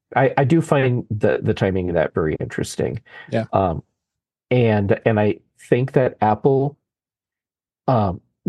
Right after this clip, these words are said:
Speaker 1: is doing the same strategy, the same modus operandi here that they do with, with everything else. They start at the high end. They saturate that market to whatever,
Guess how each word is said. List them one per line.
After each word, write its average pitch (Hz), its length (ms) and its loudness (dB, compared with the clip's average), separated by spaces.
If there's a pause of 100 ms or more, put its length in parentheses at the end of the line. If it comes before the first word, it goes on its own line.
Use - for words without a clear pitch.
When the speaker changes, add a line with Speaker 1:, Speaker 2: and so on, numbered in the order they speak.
(440)
Speaker 1:
is 110 200 2
doing 120 220 0
the 107 100 -2
same 117 300 0
strategy, 113 560 2
the 107 100 0
same 104 220 0
modus 104 300 0
operandi 92 520 2
here 120 260 2
that 127 220 0
they 104 140 2
do 101 460 0
with, 95 500 -2 (120)
with 90 520 -4 (260)
everything 101 380 0
else. 101 320 0 (420)
They - 100 2
start 113 280 -2
at 107 120 -2
the 101 120 0
high 123 240 2
end. 170 320 -2 (360)
They 107 100 0
saturate 123 1080 0
that 113 300 0
market 123 640 -2
to - 140 -2
whatever, 110 960 0